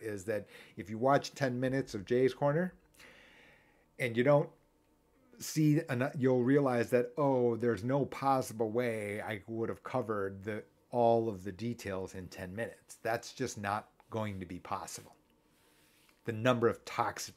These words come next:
topics is too many. The number of details within each topic is too many. So within ten topics, unless I talked at white lightning speed and tried to fast forward everything.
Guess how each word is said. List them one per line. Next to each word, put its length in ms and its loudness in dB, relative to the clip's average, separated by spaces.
topics 460 -8
is 140 -10
too 180 -10
many. 340 -10
The 80 0
number 340 2
of 160 -2
details 480 2
within 680 0
each 240 -10
topic 460 -6
is 140 -8
too 200 -12
many. 360 -10
So 180 -2
within 440 2
ten 260 -4
topics, 340 0
unless 300 2
I 60 6
talked 220 6
at 140 6
white 240 6
lightning 240 2
speed 320 -4
and 140 -6
tried 180 2
to 140 0
fast 280 -6
forward 200 -2
everything. 240 2